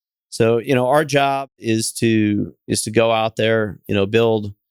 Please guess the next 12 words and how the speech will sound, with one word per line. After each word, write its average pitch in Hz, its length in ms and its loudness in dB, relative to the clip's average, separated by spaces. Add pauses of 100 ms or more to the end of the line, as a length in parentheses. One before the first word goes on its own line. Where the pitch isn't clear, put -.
(320)
class 117 500 0
A 107 500 2 (220)
luxury 110 600 -2
product, 98 720 -2
offer 113 320 0
them 113 180 0
an 104 80 -2
experience 104 520 -4
that - 120 -16
they 104 100 0
can 104 140 -4
get 104 320 0